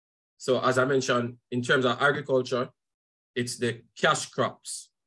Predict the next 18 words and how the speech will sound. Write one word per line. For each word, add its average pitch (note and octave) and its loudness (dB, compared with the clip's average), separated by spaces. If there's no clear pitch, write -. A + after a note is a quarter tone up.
and A#2+ 2
they B2 6
love C3+ 4
carrot B2+ 2
when A#2+ 0
it's A#2+ -2
ready. A2 -4
When C#3 4
they C#3 6
plant C#3+ 6
the C3 6
yam C3+ 6
heads, B2 0
they B2 -2
hit C3+ -8
the B2+ 2
yam B2+ 6
heads. A#2+ -4